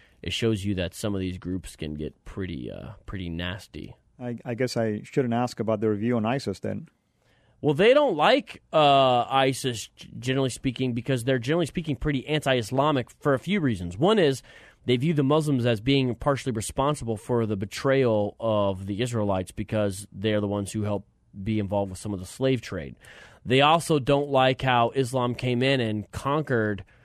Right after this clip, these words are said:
Speaker 1: some of those regions because they view those people as not, uh, ethnically Israelites, and so they view Islam as being forced upon, uh, them.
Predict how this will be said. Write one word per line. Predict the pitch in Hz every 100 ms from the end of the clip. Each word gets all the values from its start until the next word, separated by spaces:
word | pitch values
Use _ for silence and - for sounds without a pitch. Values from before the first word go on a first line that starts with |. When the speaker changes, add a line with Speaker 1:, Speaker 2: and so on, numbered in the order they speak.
| _ _ -
Speaker 1:
some | - 143
of | 131
those | 120 113
regions | 107 156 160 123 110
because | 117 127 120 104
they | 135
view | 123 127 123
those | 120 110
people | 131 120 110
as | 104 95 98
not, | - 113 117 120 107
uh, | 101 104 104 101 90 78
ethnically | 110 113 131 120 107 107
Israelites, | 147 151 110 98 101
and | 110
so | 117
they | 110
view | 104 113 117
Islam | 117 120 127 117
as | 104
being | 101 104 -
forced | - 147 135
upon, | - - 127 110 104 95 _ - - _
uh, | - 104 95
them. | 87 101 82 60